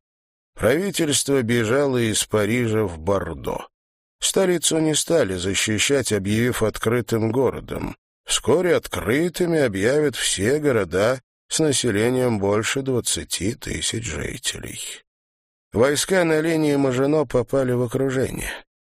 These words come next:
На этот раз пленные составили восемьдесят две целых семь десятых процента потерь французской армии. «Наши солдаты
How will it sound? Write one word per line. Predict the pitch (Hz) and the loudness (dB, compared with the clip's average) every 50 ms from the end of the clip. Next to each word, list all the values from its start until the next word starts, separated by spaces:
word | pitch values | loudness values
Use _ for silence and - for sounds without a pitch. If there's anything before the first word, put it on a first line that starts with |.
| _ _ _ | _ _ _
На | - 92 120 | -2 0 0
этот | 139 147 - 127 120 131 | 0 0 -2 -2 0 2
раз | 131 143 123 - - | 2 2 0 0 -2
пленные | - 98 113 135 139 135 135 135 131 123 113 | 0 0 2 2 2 2 2 2 2 2 2
составили | - - 113 110 - - - 131 135 127 123 117 110 | 2 2 0 0 0 0 0 2 2 2 2 2 2
восемьдесят | 107 123 131 117 - 110 107 110 98 101 95 - - 85 82 80 | 2 0 0 0 0 0 0 0 0 0 -2 -2 -2 -4 -10 -10
две | 80 87 104 120 123 113 | -4 -2 0 0 0 0
целых | - - - 123 127 123 117 113 110 107 101 92 - | -2 -2 0 0 0 0 0 0 0 0 0 0 0
семь | - - 113 127 127 117 107 | 0 0 0 0 0 0 0
десятых | 95 98 95 - - 95 104 113 - - 95 - | 0 -2 -2 -2 0 0 0 0 0 -4 -8 -8
процента | - - 92 80 - - - 98 113 117 107 - 95 87 - - - | -6 -6 -6 -4 -4 -2 0 0 0 0 0 -2 -4 -6 -6 -8 -8
потерь | 78 76 - - - 95 104 107 92 - _ _ _ _ _ | -8 -6 -6 -4 -2 0 0 0 -2 -4 _ _ _ _ _
французской | - - 113 110 104 95 90 - - 87 80 - - - 87 87 80 76 | -2 0 2 2 2 0 -2 -2 -4 -2 -2 -4 -4 -2 -4 -6 -4 -4
армии. | 76 71 65 - - - - - - - _ _ _ _ _ _ _ _ - | -6 -6 -6 -8 -10 -10 -10 -12 -12 -16 _ _ _ _ _ _ _ _ 0
«Наши | 123 147 175 175 147 - 147 135 | 2 2 2 2 0 0 0 -2
солдаты | - - - 135 127 131 135 156 160 143 - 139 135 127 113 | -2 0 0 0 0 0 0 0 0 0 0 0 0 0 0